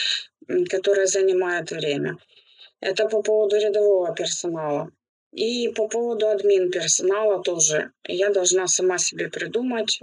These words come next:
заместителя, я должна сама себе на-, найти старшего охранника и так далее. То есть это тоже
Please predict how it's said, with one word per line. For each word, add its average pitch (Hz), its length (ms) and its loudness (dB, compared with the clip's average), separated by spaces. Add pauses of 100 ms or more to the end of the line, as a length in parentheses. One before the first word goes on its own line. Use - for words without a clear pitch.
заместителя, 214 840 -2
я 185 140 2
должна 175 340 0
сама 175 320 -2
себе 170 380 -4
на-, 165 260 -8
найти 160 680 -4 (100)
старшего 165 580 -2
охранника 220 600 -4
и 175 60 -6
так 180 200 -6
далее. 156 320 -4 (320)
То 185 120 -2
есть 175 220 -2
это 208 200 0
тоже 165 500 0